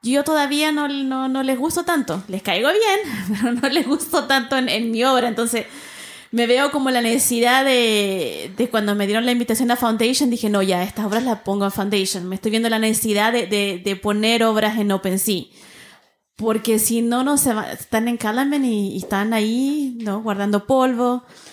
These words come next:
Entonces tengo que sacarlas de ahí, pero mi idea así como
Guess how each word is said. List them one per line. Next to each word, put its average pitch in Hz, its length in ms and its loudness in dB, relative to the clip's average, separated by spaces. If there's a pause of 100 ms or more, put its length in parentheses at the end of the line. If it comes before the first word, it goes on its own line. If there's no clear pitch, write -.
(400)
Entonces 226 380 2
tengo 247 260 2
que 254 120 0
sacarlas 233 420 2
de 240 60 4
ahí, 226 120 2
pero 202 220 2
mi 220 140 2
idea 226 360 4
así 240 220 -2
como 208 560 -2